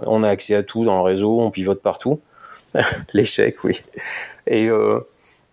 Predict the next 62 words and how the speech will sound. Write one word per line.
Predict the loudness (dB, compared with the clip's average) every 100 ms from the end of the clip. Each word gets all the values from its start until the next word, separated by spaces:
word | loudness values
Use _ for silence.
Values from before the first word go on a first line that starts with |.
| -4
et | -2 0
du | -2
coup, | 0 2 4
euh, | 4 4 2 0 -2 -8 -20 -20 -14
du | -4 -4
coup, | 0 0
en | 0
fait, | 0 0
on | 2
s'est | 0
dit, | 0 2
mais | 2
on | 2
sert | 2 0 2
à | 2
rien, | 2
en | 2
fait. | -2 -4
C'est, | -6 -2 -2
c'est, | -2 0 2
euh, | 2 2 2
on | 0
fait | 0
que | -2
critiquer. | -4 -4 -4 -2 -2 -2 -2
Et | 0
nous, | 2 0
c'est | 0
pas | 0
du | 0 -2
tout | 2
notre | 2 2 0
état | 0
d'esprit. | 2 2 2 4
Notre | 2 2
état | 2 2
d'esprit, | 2 0
c'est | 2
d'être | 2 4
au | 2
service | 2 0 0 0
d'eux. | 0 0 -6 -20 -20 -10 -2
Et | 0
qu'est-ce | 0 2
qu'on | 0
pourrait | 2 2
faire ? | 0 -4 -6 _ _ -20 _
Et | 0
donc | 0 0
là, | 0 0
il |
y | 0
a | 0 0 0
Elena | 0 2 0 -2 -8
qui, | -10 -10
qui | -8 -2
m'avait, | 0 2 2 2
euh, | 0
qui | 0 -2
a, | -2
qui | -2 -2
est, | 0 0 -4 -4